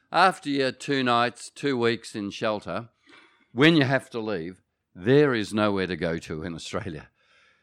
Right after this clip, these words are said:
So our housing stock, social housing,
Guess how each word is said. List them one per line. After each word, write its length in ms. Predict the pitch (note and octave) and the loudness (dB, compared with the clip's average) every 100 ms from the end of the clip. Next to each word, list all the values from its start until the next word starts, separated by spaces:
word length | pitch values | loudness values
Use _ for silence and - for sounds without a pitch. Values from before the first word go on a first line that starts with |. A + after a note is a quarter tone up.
| _ _ | _ _
So 480 | - B2+ B2 B2+ C3+ | -2 6 8 8 6
our 400 | C#3+ D3+ D#3 D3+ | 8 10 12 10
housing 680 | C3 C#3 C3+ C3+ A#2 B2 A2+ | 6 6 6 6 4 -4 -6
stock, 380 | - C#3+ A2 - | -4 0 0 0
social 480 | C3+ A#2+ - A2+ F#2+ | 0 0 -2 -6 -2
housing, 680 | G2+ F#2+ F#2+ G#2 G#2 G#2+ | 0 0 -4 -6 -6 -6